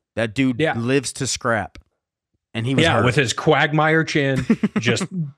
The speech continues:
Speaker 2: I mean, he doesn't, he eats shots and doesn't really get hurt. The times we have seen him hurt, Terrence McKinney, where he was able to rebound and get the win, in this fight against Frevola, and Frevola hurt him badly.
Speaker 1: Yeah.
Speaker 2: Woo.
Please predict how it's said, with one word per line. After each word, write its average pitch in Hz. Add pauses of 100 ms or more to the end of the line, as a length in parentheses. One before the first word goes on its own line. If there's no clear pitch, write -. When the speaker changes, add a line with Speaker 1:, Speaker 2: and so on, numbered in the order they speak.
(260)
Speaker 2:
I 165
mean, 151
he 147
doesn't, 156
he 180
eats 196
shots 156
and 123
doesn't 139
really 147
get 135
hurt. 113
The 117
times 147
we 143
have 110
seen 156
him 180
hurt, 143 (300)
Terrence 147
McKinney, 160 (160)
where 120
he 127
was 113
able 120
to 120 (240)
rebound 131
and 123
get 127
the 131
win, 113 (380)
in 135
this 143
fight 143
against 139
Frevola, 127
and 104
Frevola 123
hurt 123
him 101 (800)
badly. 131
Speaker 1:
Yeah. 78 (1120)
Speaker 2:
Woo. 370